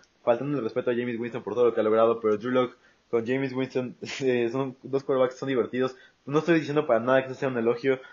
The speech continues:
solo estoy diciendo que nos divierte ver a Drew Lock haciendo estos lanzamientos super reckless, super sin importarle nada. Movió la ofensiva de buena manera este partido. Drew Lock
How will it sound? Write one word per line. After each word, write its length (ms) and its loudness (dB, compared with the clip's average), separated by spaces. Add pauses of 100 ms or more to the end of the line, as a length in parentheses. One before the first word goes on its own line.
solo 100 2
estoy 120 -2
diciendo 300 -4
que 40 -6
nos 140 -4
divierte 320 0
ver 120 6
a 40 6
Drew 280 -2
Lock 220 2 (220)
haciendo 240 -4
estos 140 -4
lanzamientos 580 -4
super 240 0
reckless, 460 2
super 360 0 (300)
sin 120 -4
importarle 440 2
nada. 480 2 (540)
Movió 240 6
la 60 10
ofensiva 300 6
de 40 8
buena 160 6
manera 240 2
este 140 -6
partido. 440 2 (240)
Drew 140 2
Lock 300 10